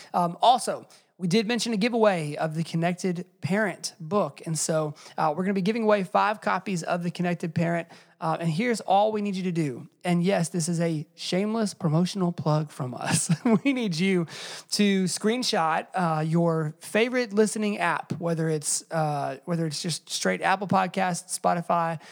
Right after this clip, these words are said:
Um, if you're listening on, um, your internet browser, whatever it is, just take a picture showing that you've subscribed to the podcast and just hashtag it, uh,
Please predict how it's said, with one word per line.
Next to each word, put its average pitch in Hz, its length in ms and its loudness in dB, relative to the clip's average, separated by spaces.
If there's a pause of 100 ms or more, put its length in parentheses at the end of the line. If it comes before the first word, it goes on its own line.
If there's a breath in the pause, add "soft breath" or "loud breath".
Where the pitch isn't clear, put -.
(160 loud breath)
Um, 147 260 -4
if 151 140 -8
you're 175 100 2
listening 180 460 0
on, 160 380 -2 (280 loud breath)
um, 143 560 -4
your 160 300 0
internet 185 340 -2
browser, 170 380 0
whatever 208 260 0
it 196 80 0
is, 151 240 -4
just 180 240 -8
take 233 180 -2
a 233 60 -4
picture 202 260 0
showing 190 300 0
that 156 80 -6
you've 180 180 0
subscribed 175 760 -2
to 190 200 0
the 190 80 -4
podcast 151 540 -2
and 160 140 -4
just 160 220 -4
hashtag 196 600 -2
it, 196 180 -4 (400 loud breath)
uh, 156 260 -4